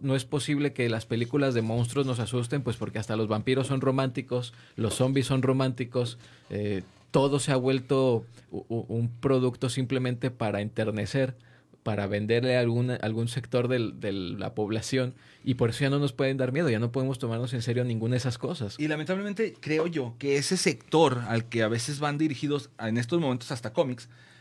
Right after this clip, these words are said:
Speaker 2: son los que menos consumen. Creo, bueno, hasta, hasta donde yo he llegado a, a, a pensar, e imaginarme y checar, están dirigiendo todo a ese sector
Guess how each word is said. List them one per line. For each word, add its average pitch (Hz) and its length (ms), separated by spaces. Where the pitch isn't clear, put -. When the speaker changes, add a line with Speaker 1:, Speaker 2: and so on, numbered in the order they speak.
Speaker 2:
son 196 160
los 202 100
que 196 60
menos 185 160
consumen. 170 420
Creo, 170 320
bueno, 135 320
hasta, 120 480
hasta 117 400
donde 127 260
yo 160 260
he 190 180
llegado 175 400
a, 170 80
a, 110 340
a 104 120
pensar, 120 400
e 175 40
imaginarme 131 580
y 117 160
checar, 139 440
están 175 220
dirigiendo 220 460
todo 208 260
a 190 80
ese 180 160
sector 175 460